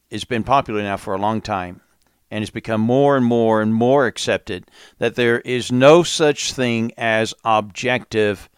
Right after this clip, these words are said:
truth. You cannot tell me that what you say is true if I believe something else contrary to what you're saying. Your truth is truth for you, and my truth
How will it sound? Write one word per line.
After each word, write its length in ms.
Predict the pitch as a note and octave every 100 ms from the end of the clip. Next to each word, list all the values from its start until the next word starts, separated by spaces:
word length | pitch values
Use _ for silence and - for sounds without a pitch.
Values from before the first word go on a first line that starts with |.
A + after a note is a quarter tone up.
| _ _ _ _
truth. 600 | - D3+ C#3 F#2+ - - _ _ _ _ _
You 160 | - B2
cannot 420 | E3 D#3+ F3 F3
tell 280 | D#3+ C3 G#2
me 340 | G2 F#2+ G#2+ - _ - _ _
that 360 | - A#2 A#2 -
what 280 | A2 A2+ A#2
you 280 | A2+ D3+
say 320 | F3 - C#3+ B2+
is 340 | A#2+ B2+ -
true 640 | - - A#2 G2+ F#2 G2+ - -
if 200 | G#2 -
I 240 | - B2+ C3+
believe 340 | A#2 A2 G#2+
something 460 | - A2+ G2 G#2 -
else 460 | B2 A2+ G#2 - - - _ _ _
contrary 680 | - E3 F3+ - A2 F#2+ F#2+
to 80 |
what 260 | G2 G#2 F#2+
you're 100 | A2
saying. 280 | - G2+ E2+ - - -
Your 260 | A2+ D3 F#3
truth 380 | - F3 F3
is 160 | C3+ -
truth 300 | - C#3+ C3
for 140 | -
you, 500 | A2 G#2 C#3+ D3+ D3+ - - _ _
and 280 | B2 B2+ A#2+
my 240 | A#2 E3
truth 560 | F3+ - B2 G#2+ A2